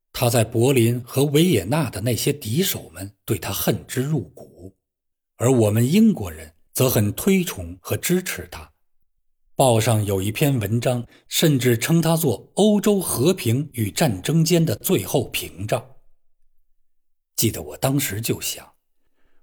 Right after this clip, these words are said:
我能在这些事件中起点什么作用呢？去阿尔巴尼亚大概是个好主意吧。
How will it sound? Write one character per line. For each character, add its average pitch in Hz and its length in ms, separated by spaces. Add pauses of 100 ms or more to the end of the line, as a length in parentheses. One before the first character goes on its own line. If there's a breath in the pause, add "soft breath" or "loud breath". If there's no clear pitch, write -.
我 113 160
能 127 260
在 170 160
这 214 180
些 156 220
事 147 260
件 90 240
中 123 240 (320)
起 - 240
点 127 220
什 - 220
么 110 100
作 123 300
用 92 200
呢？ 90 180 (1200)
去 - 180
阿 - 140
尔 110 180
巴 117 180
尼 113 200
亚 131 280 (240)
大 - 240
概 110 220
是 - 180
个 92 100
好 - 300
主 85 240
意 123 140
吧。 - 240